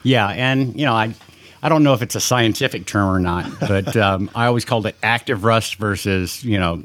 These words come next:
Speaker 1: dormant or, or,
Speaker 2: Right.
Speaker 1: or expended rust,
Speaker 2: Right.
Speaker 1: you know, the staining that it leaves behind. Um, eventually, though, bluing became a process, and,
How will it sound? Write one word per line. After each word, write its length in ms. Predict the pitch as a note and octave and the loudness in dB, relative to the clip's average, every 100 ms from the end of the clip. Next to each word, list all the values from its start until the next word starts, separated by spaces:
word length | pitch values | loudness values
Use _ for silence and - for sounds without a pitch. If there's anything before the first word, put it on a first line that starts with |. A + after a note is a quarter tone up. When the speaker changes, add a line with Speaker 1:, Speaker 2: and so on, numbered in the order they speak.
| - A#2+ | -6 0
Speaker 1:
dormant 420 | A#2+ A#2+ A2+ G#2 | 2 2 0 0
or, 120 | G2 | -4
or, 200 | A2 F#2 | -4 -4
Speaker 2:
Right. 260 | B2 A#2 G2 | -4 -6 -6
Speaker 1:
or 240 | F#2 F2 - | -6 -6 -10
expended 640 | - - - A#2+ A2 F2+ F2+ | -8 -6 -2 0 0 -2 -4
rust, 300 | F2+ D#2+ A2 | -6 -6 -6
Speaker 2:
Right. 80 | G#2 | -4
Speaker 1:
you 80 | F2+ | -4
know, 160 | E2+ | -4
the 100 | D#2+ | -6
staining 640 | - - A2 A2 G2 F2+ | -6 0 2 4 2 -2
that 120 | F2+ F#2 | -4 -6
it 100 | F#2 | -6
leaves 280 | F#2 E2+ - | -8 -8 -8
behind. 540 | E2+ F#2+ F2 D#2+ D#2 - - - - - _ _ - | -4 -2 -2 -4 -8 -14 -20 -20 -20 -20 _ _ -8
Um, 480 | E2+ D#2+ D2+ E2 - _ _ | -4 -4 -4 -8 -14 _ _
eventually, 580 | B2+ A#2 F#3+ - C3 A#2 | -2 0 0 0 0 2
though, 260 | G#2 G2+ G#2+ A2 | 2 0 -2 -6
bluing 460 | F2+ C3+ D#3 A2+ | -2 2 2 0
became 300 | F#2 - F#2 | -2 -6 -6
a 60 | E2+ | -6
process, 580 | - F2 E2 F#2 F2+ - | -6 -6 -6 -8 -8 -2
and, 160 | G2 | -4